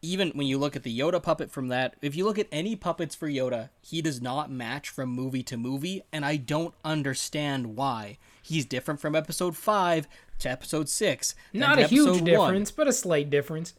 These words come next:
Speaker 1: It's,
Speaker 2: Episode
Speaker 1: it's
Speaker 2: one is the most jarring difference, though. The
Speaker 1: it's
Speaker 2: most
Speaker 1: different enough
Speaker 2: jarring
Speaker 1: 'cause his head
Speaker 2: difference,
Speaker 1: gets,
Speaker 2: hands
Speaker 1: his
Speaker 2: down.
Speaker 1: head gets, like, pointy, and he's more green, and he's
Speaker 2: And
Speaker 1: got more
Speaker 2: he's
Speaker 1: hair.
Speaker 2: way
Speaker 1: Like, it's
Speaker 2: uglier. <laughs> Like, he just
Speaker 1: it's
Speaker 2: looks
Speaker 1: weird.
Speaker 2: terrible.
Speaker 1: And
Speaker 2: Yeah.
Speaker 1: then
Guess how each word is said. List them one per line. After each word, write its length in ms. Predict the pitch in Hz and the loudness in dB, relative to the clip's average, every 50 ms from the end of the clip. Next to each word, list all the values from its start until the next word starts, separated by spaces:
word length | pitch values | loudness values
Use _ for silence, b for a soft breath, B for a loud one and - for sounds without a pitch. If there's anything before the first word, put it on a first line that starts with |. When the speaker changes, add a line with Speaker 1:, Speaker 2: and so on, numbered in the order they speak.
| - _ | -2 _
Speaker 1:
It's, 120 | - - | 4 4
Speaker 2:
Episode 380 | 185 294 262 - 262 262 247 - | 6 6 6 8 8 8 8 8
Speaker 1:
it's 80 | - | 8
Speaker 2:
one 160 | 196 214 208 208 | 6 6 6 6
is 120 | 196 185 | 4 4
the 80 | 156 185 | 4 2
most 360 | 170 170 170 175 175 175 - - | 4 4 4 4 2 0 0 2
jarring 380 | 180 160 160 160 165 165 151 | 4 4 6 4 4 2 2
difference, 400 | 143 147 147 - 156 139 131 123 - | 2 2 0 0 -4 -8 -8 -8 -10
though. 240 | 131 - - - b b b b b b b b b b | -12 -14 -16 -18 b b b b b b b b b b
The 120 | - 170 | 0 2
Speaker 1:
it's 100 | 180 185 | 2 4
Speaker 2:
most 60 | 190 208 | 6 6
Speaker 1:
different 240 | 247 240 220 - - | 8 8 8 6 4
enough 100 | - 180 | 4 4
Speaker 2:
jarring 180 | 202 202 185 175 180 | 4 6 6 4 4
Speaker 1:
'cause 60 | 170 | 4
his 80 | 160 165 | 4 4
head 60 | 160 | 4
Speaker 2:
difference, 180 | 180 196 - - | 2 2 0 -2
Speaker 1:
gets, 120 | 226 - | -2 0
Speaker 2:
hands 300 | 160 156 156 165 165 147 | 0 0 0 0 0 -2
Speaker 1:
his 60 | - 143 | 0 0
Speaker 2:
down. 160 | 143 147 170 | 0 0 -2
Speaker 1:
head 140 | 190 185 - | -4 -4 -4
gets, 180 | 220 208 - | -6 -4 -2
like, 140 | 202 175 - - _ _ _ _ _ _ _ _ _ _ _ - | -2 -4 -4 -6 _ _ _ _ _ _ _ _ _ _ _ -10
pointy, 560 | - - 175 185 202 196 - 208 208 208 175 | -4 -2 0 0 0 -2 -4 -4 -4 -4 -4
and 100 | 165 151 | -4 -4
he's 180 | 147 143 127 127 | -4 -4 -4 -4
more 240 | 127 139 165 180 | -4 -4 -2 -4
green, 600 | 160 135 139 143 151 160 165 170 175 170 170 170 b b b b b b b b | -4 -4 -4 -4 -2 -2 0 -2 -2 -2 -4 -6 b b b b b b b b
and 100 | 131 131 | -6 -6
he's 80 | 131 123 | -2 0
Speaker 2:
And 80 | - - | 2 2
Speaker 1:
got 140 | 139 156 175 | 4 4 2
more 220 | 190 190 180 - | 4 4 4 2
Speaker 2:
he's 100 | 147 143 | 2 2
Speaker 1:
hair. 140 | 131 131 180 | 2 4 8
Speaker 2:
way 80 | 214 220 | 10 10
Speaker 1:
Like, 80 | 220 | 10
it's 80 | - 170 | 8 6
Speaker 2:
uglier. 580 | 185 190 160 160 156 147 143 143 143 156 151 - | 4 4 4 4 4 4 4 4 2 0 -4 -4
<laughs> 40 | _ | _
Like, 360 | 190 190 - - 359 370 - - | 0 0 2 2 0 0 0 -4
he 180 | 339 285 269 | -6 -8 -6
just 100 | 262 - | -2 -2
Speaker 1:
it's 180 | 165 170 - 220 | -2 -2 0 2
Speaker 2:
looks 200 | 214 226 247 247 | 4 6 6 8
Speaker 1:
weird. 160 | 208 147 113 | 6 4 4
Speaker 2:
terrible. 560 | - 175 190 202 214 180 151 131 131 127 123 127 | 4 4 4 6 6 4 4 2 0 -4 -2 0
Speaker 1:
And 40 | 147 156 | 2 4
Speaker 2:
Yeah. 120 | 160 160 165 | 4 4 4
Speaker 1:
then 160 | 165 - B | 4 0 B